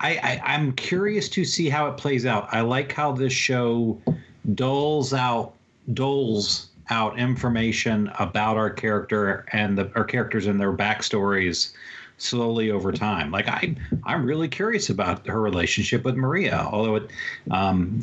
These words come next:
the more we learn, the more, the more positive that it says about Jet. I, um, I, you know,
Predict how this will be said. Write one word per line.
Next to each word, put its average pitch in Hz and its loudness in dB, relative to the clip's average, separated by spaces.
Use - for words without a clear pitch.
the 139 0
more 120 0
we 120 0
learn, 139 0
the 117 0
more, 113 0
the 127 -2
more 117 0
positive 117 0
that 107 2
it - 0
says 107 0
about 107 0
Jet. 139 -2
I, 110 0
um, 98 2
I, 82 0
you 113 -2
know, 98 2